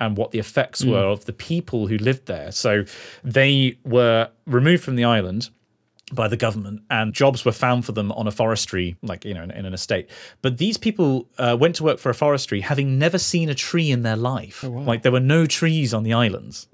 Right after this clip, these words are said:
Speaker 2: Wow.
Speaker 1: And also, it was a society where they didn't use money. And so a large part of the book is sort of them, I guess you could say, being corrupted by, uh, mainlanders coming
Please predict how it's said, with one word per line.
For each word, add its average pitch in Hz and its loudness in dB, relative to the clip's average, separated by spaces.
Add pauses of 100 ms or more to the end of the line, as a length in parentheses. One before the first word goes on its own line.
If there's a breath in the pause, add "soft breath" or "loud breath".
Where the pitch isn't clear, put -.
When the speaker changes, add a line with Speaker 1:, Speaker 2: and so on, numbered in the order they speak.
(160)
Speaker 2:
Wow. 156 -8
Speaker 1:
And 139 4
also, 139 4
it 151 -6
was 143 -2
a 143 -2
society 165 -2
where 127 -4
they 135 -2
didn't 156 -4
use 147 -2
money. 147 -2
And 127 2
so 135 4 (100)
a 131 -4
large 143 0
part 139 2
of 123 -6
the 120 -4
book 135 -2
is 110 -2
sort 117 -2
of 107 -4
them, 117 0 (640 loud breath)
I 120 -2
guess 135 0
you 135 -4
could 127 -4
say, 113 0
being 117 -2
corrupted 98 -4 (260)
by, 104 0 (240)
uh, 131 -8
mainlanders 110 4
coming 104 -2